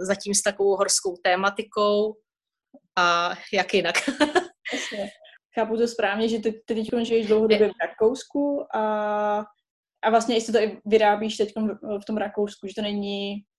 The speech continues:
Speaker 2: v Čechách.
Speaker 1: Eh, ne, v Čechách si, v Čechách si nic, eh, nevyrábím. Eh,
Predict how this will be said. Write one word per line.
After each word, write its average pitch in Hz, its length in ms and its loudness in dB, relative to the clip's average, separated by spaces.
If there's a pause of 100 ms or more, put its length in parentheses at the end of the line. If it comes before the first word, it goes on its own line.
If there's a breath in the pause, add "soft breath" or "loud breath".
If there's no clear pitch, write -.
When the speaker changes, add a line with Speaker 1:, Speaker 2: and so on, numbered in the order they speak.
(120)
Speaker 2:
v - 20 -16
Čechách. - 500 -10 (1600 loud breath)
Speaker 1:
Eh, 202 260 2
ne, 202 280 -2
v - 40 -14
Čechách 254 320 -2
si, 254 200 -2
v 254 40 -10
Čechách 254 280 0
si 269 120 -4
nic, 240 240 -2
eh, 196 240 0
nevyrábím. 254 720 0 (400 loud breath)
Eh, 202 200 2